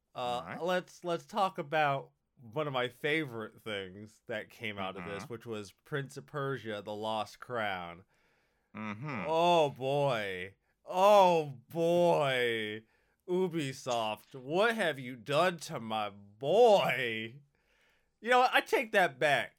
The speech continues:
Speaker 1: Like, all right,
Speaker 2: Mm-hmm.
Speaker 1: the gameplay might look like ass, but I do
Speaker 2: Did it,
Speaker 1: think
Speaker 2: though?
Speaker 1: I guess it looked kinda mobile-y, I guess.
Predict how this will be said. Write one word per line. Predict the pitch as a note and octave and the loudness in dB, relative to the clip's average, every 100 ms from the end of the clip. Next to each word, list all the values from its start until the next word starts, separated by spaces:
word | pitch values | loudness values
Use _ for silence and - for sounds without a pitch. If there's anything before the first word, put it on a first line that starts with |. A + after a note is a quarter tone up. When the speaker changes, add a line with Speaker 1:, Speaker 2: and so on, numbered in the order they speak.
| _ _ _ _ | _ _ _ _
Speaker 1:
Like, | D3+ D3+ D3 C3 | 0 2 2 0
all | E3+ | 2
right, | D#3+ B2+ G#2+ | 2 2 0
Speaker 2:
Mm-hmm. | G#2 - _ _ _ | -8 -16 _ _ _
Speaker 1:
the | F3+ | -4
gameplay | D#3 G3 A#3 C#4 - A3 G3+ F3+ | 0 2 2 2 -4 0 2 2
might | D3+ D3+ D3+ | 2 2 0
look | B2+ B2 B2+ G2+ | -4 -6 -6 -16
like | F2 F#2 F2+ | -16 -16 -14
ass, | F#2 F2+ D#2 C#2 - - _ _ _ _ _ _ _ _ - _ _ _ _ _ _ - | -12 -12 -14 -18 -20 -20 _ _ _ _ _ _ _ _ -20 _ _ _ _ _ _ -10
but | C#3+ | -4
I | D#3 D3+ | 0 0
do | C#3+ E3+ G#3+ A#3+ | 0 -6 -4 -2
Speaker 2:
Did | A3 | -4
it, | F3+ | -2
Speaker 1:
think | F3 | -2
Speaker 2:
though? | A#3 C4+ D#4+ - _ _ _ _ _ _ - - - _ _ _ _ _ _ _ _ | 0 -2 -4 -14 _ _ _ _ _ _ -20 -20 -20 _ _ _ _ _ _ _ _
Speaker 1:
I | G4+ F#4+ | -10 -6
guess | A#3+ D4 G4+ | 0 2 2
it | E4+ B3 | -2 -4
looked | C#4 - | -6 -4
kinda | C#4+ A#3+ | -2 -2
mobile-y, | F3+ G#3+ B3 D4 F4 F4 D4 _ | -2 -4 -4 -6 -4 -6 -12 _
I | C4+ | -16
guess. | C#4+ F4 E4+ - | -12 -10 -12 -16